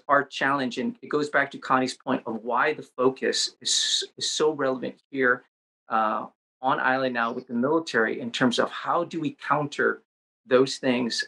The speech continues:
And that's why you're seeing this big push now in terms of modernization, innovation, uh,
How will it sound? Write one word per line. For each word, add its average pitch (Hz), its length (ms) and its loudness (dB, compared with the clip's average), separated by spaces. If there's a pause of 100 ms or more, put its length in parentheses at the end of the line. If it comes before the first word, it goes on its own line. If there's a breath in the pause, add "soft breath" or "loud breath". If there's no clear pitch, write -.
And 120 200 -2
that's 131 260 0
why 143 120 0
you're 127 140 0
seeing 127 400 -2
this 117 180 -4
big 143 320 -2
push - 320 -2
now 107 320 0 (360)
in 117 120 0
terms 131 420 -2
of 110 440 0 (340)
modernization, 120 1000 -2 (160)
innovation, 123 840 -2 (360)
uh, 123 140 0